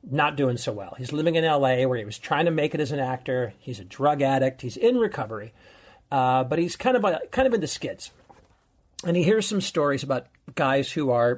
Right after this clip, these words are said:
who roll across the country in wheelchairs. And, you know, we've heard these stories, right? Guys who, you know, raise some money, roll across the country in a wheelchair. And he's thinking, "I could do that, but it's kind of been done. What could I do that's different?"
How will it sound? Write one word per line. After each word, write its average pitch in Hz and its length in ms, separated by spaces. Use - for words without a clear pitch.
who 127 160
roll 147 260
across 127 360
the 143 80
country 139 360
in 135 100
wheelchairs. 151 600
And, 120 160
you 156 80
know, 143 80
we've 147 160
heard 147 220
these 123 160
stories, 101 420
right? 120 240
Guys 131 260
who, 120 200
you - 80
know, 107 160
raise 175 220
some 170 140
money, 165 400
roll 160 240
across 160 380
the 160 140
country 165 400
in 156 40
a 139 60
wheelchair. 165 520
And 156 100
he's 165 120
thinking, 196 300
"I 285 60
could 277 180
do 247 140
that, - 260
but 190 200
it's - 120
kind - 200
of 214 120
been 208 240
done. 156 340
What 160 140
could 190 100
I 190 60
do 175 160
that's 156 160
different?" 135 480